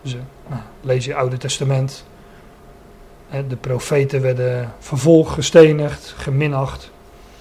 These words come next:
Nou, nogmaals stuurde hij andere dienaren. Ik begrijp dat ik het nu heel snel doe, hoor, maar ik, eh, ik ben ook niet van plan om heel de gelijkenis deze uitgebreid te bespreken, maar ook even als aanzetje naar de volgende gelijkenis.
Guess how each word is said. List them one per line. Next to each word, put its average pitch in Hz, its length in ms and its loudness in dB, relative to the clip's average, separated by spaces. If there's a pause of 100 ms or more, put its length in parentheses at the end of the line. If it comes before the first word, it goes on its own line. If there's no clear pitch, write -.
(380)
Nou, 156 180 2
nogmaals 175 340 6
stuurde 170 220 4
hij 165 200 4
andere 185 340 4
dienaren. 170 640 0 (920)
Ik 139 140 -6
begrijp 139 300 -2
dat 135 120 -4
ik 135 60 -2
het 135 100 -4
nu 135 100 2
heel 139 160 2
snel 139 320 -4
doe, 123 140 -6
hoor, 139 140 -6
maar 123 280 -8
ik, 123 240 -14
eh, 131 140 -8
ik 135 140 -6
ben 135 160 -2
ook 135 80 0
niet 139 120 0
van - 80 -8
plan 139 160 -2
om 139 80 0
heel 143 100 0
de 139 80 0
gelijkenis 143 520 -4 (140)
deze 143 360 -2
uitgebreid 139 480 -2
te 139 80 -10
bespreken, 160 460 4
maar 147 220 -6
ook 147 180 -4
even 147 260 -2
als 151 340 -8 (600)
aanzetje 151 520 0
naar 143 200 0
de 143 480 2
volgende 165 380 6
gelijkenis. 131 640 -2